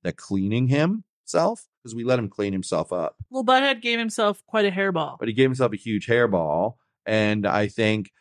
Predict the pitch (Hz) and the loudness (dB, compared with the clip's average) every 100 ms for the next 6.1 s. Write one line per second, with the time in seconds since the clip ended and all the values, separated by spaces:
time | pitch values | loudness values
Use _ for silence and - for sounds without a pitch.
0 | _ 104 104 - 107 92 92 - 107 95 | _ 0 0 0 -2 0 -2 -2 0 2
1 | 117 104 - 95 95 87 - 90 87 95 | 2 0 -4 -4 -4 -4 -2 0 2 2
2 | 107 - 82 180 190 - 104 110 82 71 | 0 0 -6 -4 -4 -2 2 2 2 -2
3 | 82 98 _ _ _ 101 104 104 95 - | -6 -8 _ _ _ 0 2 2 2 2
4 | 120 113 - 101 - _ _ _ 101 98 | 0 0 0 -2 -2 _ _ _ 0 0
5 | 87 113 107 92 85 107 110 95 92 - | 2 2 2 0 2 2 4 2 2 -2